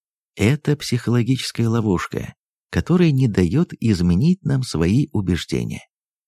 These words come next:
Степени проявления синдрома самозванца. Синдром самозванца имеет разные степени проявления, от периодического беспокойства, что вы не справитесь с задачей,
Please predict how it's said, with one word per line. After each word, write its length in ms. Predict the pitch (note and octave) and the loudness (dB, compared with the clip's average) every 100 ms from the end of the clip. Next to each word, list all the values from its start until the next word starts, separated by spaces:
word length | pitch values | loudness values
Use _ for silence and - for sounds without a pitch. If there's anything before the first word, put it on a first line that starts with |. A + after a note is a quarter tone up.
| _ _ _ _ _ _ _ _ _ _ _ _ _ - | _ _ _ _ _ _ _ _ _ _ _ _ _ -20
Степени 640 | - - A#2 D#3 D3+ C3+ | -18 -6 -4 -2 -4 -6
проявления 800 | C3 - G#2+ E2+ E2 C#3+ C3 B2 | -6 -4 -2 -2 -4 -6 -8 -10
синдрома 840 | A2 - F2+ E2 - G2+ F2+ D#2+ - _ | -10 -10 -10 -8 -8 -8 -10 -12 -16 _
самозванца. 840 | - E2 E2 - B1 G1+ - - - _ _ _ _ _ _ _ _ _ | -10 -8 -6 -8 -10 -10 -12 -16 -18 _ _ _ _ _ _ _ _ _
Синдром 460 | - F#2+ F2+ F#2+ F2 | -2 0 4 2 2
самозванца 640 | - E2+ - A2 A2 - | 0 -4 -2 -2 -2 -2
имеет 320 | E2+ F2+ F2 | 2 2 2
разные 400 | D2+ E2+ D2 B1+ | 0 0 0 -4
степени 360 | A#1+ C2+ - A#1+ | -4 -4 -4 -6
проявления, 640 | - D#2+ B1 A1+ G1+ - _ _ | -4 -4 -4 -6 -10 -16 _ _
от 200 | - - | -8 -6
периодического 600 | - B1 - C3 - C2 | -4 -4 -2 -4 -4 -4
беспокойства, 800 | - - - - - C#3+ - F2+ | -4 -8 -10 -4 0 0 0 -4
что 180 | - D2 | -2 -2
вы 160 | C#3 | 0
не 160 | C#3 G2 | 2 0
справитесь 680 | - - E2 C3+ C3 C3+ - | -2 -4 0 0 0 -4 -4
с 80 | E2 | -4
задачей, 560 | A2 A#2 A#2 - G#2+ | -2 0 -2 -2 -4